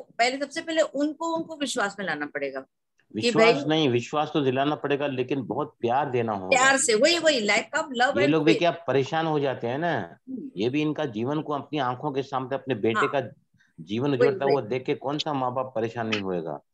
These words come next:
Speaker 2: तो
Speaker 1: और
Speaker 2: they
Speaker 1: दूसरा जो,
Speaker 2: contribute।
Speaker 1: दूसरा
Speaker 2: हाँ, हाँ,
Speaker 1: जो
Speaker 2: yes।
Speaker 1: घिन की भावना है ना,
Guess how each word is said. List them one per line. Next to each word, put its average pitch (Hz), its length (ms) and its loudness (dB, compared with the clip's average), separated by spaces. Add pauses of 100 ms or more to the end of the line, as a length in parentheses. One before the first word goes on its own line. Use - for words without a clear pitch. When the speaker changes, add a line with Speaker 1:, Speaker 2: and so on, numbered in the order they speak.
(100)
Speaker 2:
तो - 200 0
Speaker 1:
और - 80 4
Speaker 2:
they - 100 4
Speaker 1:
दूसरा - 180 2
जो, - 60 4
Speaker 2:
contribute। - 380 4
Speaker 1:
दूसरा - 1000 -2
Speaker 2:
हाँ, - 80 2
हाँ, 294 160 2
Speaker 1:
जो 311 80 2
Speaker 2:
yes। 247 100 0
Speaker 1:
घिन 262 260 2
की 302 120 -4
भावना 294 380 2
है 311 220 -2
ना, - 200 -4